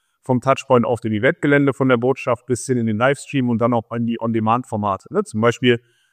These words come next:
so die Allianz präsentiert zum Beispiel die Top Ten, äh,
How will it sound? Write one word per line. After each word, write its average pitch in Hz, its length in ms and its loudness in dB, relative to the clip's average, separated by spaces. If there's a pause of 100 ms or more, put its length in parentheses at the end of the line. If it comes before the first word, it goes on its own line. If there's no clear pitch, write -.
(140)
so 120 220 2
die 120 160 2
Allianz 127 340 4
präsentiert 120 460 0
zum 120 120 -2
Beispiel 117 320 -2
die 113 280 -2 (320)
Top 113 180 -2
Ten, 135 360 2
äh, 117 300 2